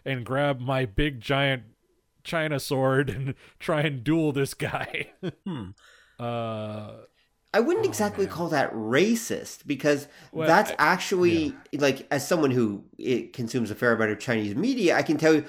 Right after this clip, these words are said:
Speaker 3: no, that's pretty standard, actually. That's like, you know,
Speaker 1: Right.
Speaker 3: he's just a martial artist guy. And that's, and keep in mind, the Japanese are, you know, they
Speaker 1: Oh,
Speaker 3: read Chinese
Speaker 1: oh, I
Speaker 3: literature,
Speaker 1: know.
Speaker 3: they watch Chinese movies.
Speaker 1: Yeah.
Speaker 3: And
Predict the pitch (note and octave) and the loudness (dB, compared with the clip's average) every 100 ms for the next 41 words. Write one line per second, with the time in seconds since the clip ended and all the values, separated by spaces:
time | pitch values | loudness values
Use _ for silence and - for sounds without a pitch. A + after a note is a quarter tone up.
0 | - A3 D#4 C4+ A#3+ A#3 A#3+ - A#3 A3 | -8 4 8 8 8 6 4 4 4 4
1 | - B3 A#3+ D#3+ B2+ B2 B2 - A#2+ G#2 | 6 6 6 8 8 8 6 0 0 -2
2 | G#2 - _ E3 E3 F3 F3+ F#3 E3 - | -6 -18 _ 0 4 4 6 6 4 2
3 | F#3 G3 - - G3 F#3+ F3+ D#3 F#3+ G#3 | 6 6 6 2 6 4 6 6 8 6
4 | C3+ - G#2 F#2+ - - _ C#3+ D#3 D#3 | 2 0 0 0 -6 -16 _ 2 4 6
5 | E3 E3 - - - - D#3+ F3 F3 F3+ | 6 4 -10 -18 -20 -4 2 2 0 -4
6 | C4 G#3+ F#3+ F3 C#3 C3+ F3+ F3 D#3+ D#3+ | -2 2 4 4 4 4 2 4 4 4
7 | B2 A#2 B2 C3+ C3+ A#2+ A2 G#2+ G#2 G#2 | 4 -2 2 4 6 4 2 0 -2 -2
8 | G2+ - _ _ B2+ B2+ B2+ C#3+ C3+ C#3+ | -6 -14 _ _ 0 2 4 2 2 2
9 | C3 B2+ A#2 G#2+ A2+ B2+ C3+ D3+ B2 A2+ | 4 2 2 2 2 2 2 4 4 4
10 | B2 - - B2 A#2 G2+ G#2+ G#2 A#2+ F3 | 2 0 -2 2 2 0 -4 -2 -2 -2
11 | E3 E3+ | -2 -6